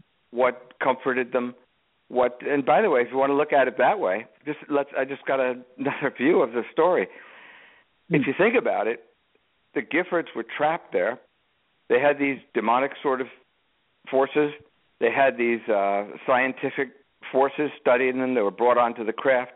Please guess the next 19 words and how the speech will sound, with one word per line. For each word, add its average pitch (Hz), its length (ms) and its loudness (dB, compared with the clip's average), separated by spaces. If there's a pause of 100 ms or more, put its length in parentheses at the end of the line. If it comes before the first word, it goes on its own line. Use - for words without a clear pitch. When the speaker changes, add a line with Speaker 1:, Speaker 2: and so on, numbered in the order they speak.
(500)
Speaker 1:
and 123 100 -2
they 123 100 0
had 143 140 2
this 135 180 0
angelic 127 500 0
presence. 151 400 -2 (540)
Imagine 214 420 2
the 175 60 2
different 160 360 -4
emotions 135 540 0
you 127 80 -6
could - 180 -10 (140)
feel 135 280 0 (1300)
if 135 160 -4
you 165 120 4
were 156 100 12
Speaker 2:
Yeah. 151 160 12
Speaker 1:
a - 20 12
scientist 131 420 2